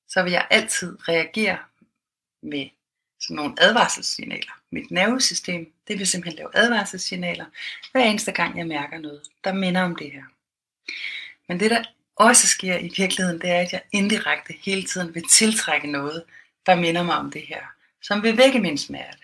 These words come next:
Fordi jeg hele tiden igen og igen i virkeligheden bliver kaldet til at genbesøge den her pagt med livet, som jeg indgik dengang.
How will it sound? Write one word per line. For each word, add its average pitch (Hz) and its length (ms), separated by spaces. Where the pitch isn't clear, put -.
Fordi 254 400
jeg 185 200
hele 233 220
tiden 202 260
igen 185 320
og 220 80
igen 185 300
i 196 60
virkeligheden 180 360
bliver 165 240
kaldet 226 440
til 175 300
at 185 140
genbesøge 190 800
den 180 140
her 170 160
pagt - 340
med 180 100
livet, 165 320
som 170 180
jeg 175 140
indgik 220 460
dengang. 147 400